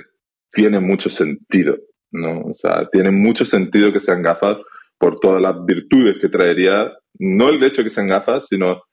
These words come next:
de poder liberar, ¿no? eh, otras partes motoras de ti. El asunto es que no es necesariamente porque tenga sentido va a ser verdad, no, no entramos en el campo de los rumores y cosas así. Pero tú tocas algo que, que, que a mí me parece muy interesante, que es el asunto de la colaboración, ¿no?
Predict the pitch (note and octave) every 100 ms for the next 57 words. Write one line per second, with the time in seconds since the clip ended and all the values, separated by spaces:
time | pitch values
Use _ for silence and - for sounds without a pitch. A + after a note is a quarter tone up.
0 | _ - F2 E2+ F#2 F#2+ G2 F2 G2 F2+
1 | - _ E2 E2 F2+ F#2+ - - D#2 D2+
2 | - - - F2+ F#2+ - F#2 - - E2
3 | D#2 - - _ _ _ _ _ - F#2
4 | F2+ F2 - G2 A2+ A#2 G#2 A2 - A2+
5 | A2+ G#2+ B2 G2+ A2+ G#2 F2+ F2+ F#2 F#2+
6 | G2 F2 F#2 G2 F#2 E2+ - E2+ E2 -
7 | C3 - - E2+ G2 F2+ F2+ F2 F2+ F#2
8 | E2+ F2+ F2+ E2+ - F2 E2+ F2+ F#2+ E2
9 | - - - - _ _ _ _ _ -
10 | G2+ G#2+ C3 C3 C#3 C#3 C3 A#2 B2 G#2+
11 | - F2+ E2 D#2 - E2+ D#2 C#2+ E2+ E2+
12 | E2+ - F#2+ F#2 F2 F2+ - F#2+ G2 G2+
13 | - G2 - F2 F#2 G#2+ G#2+ F2+ D#2 -
14 | - - - _ - F3+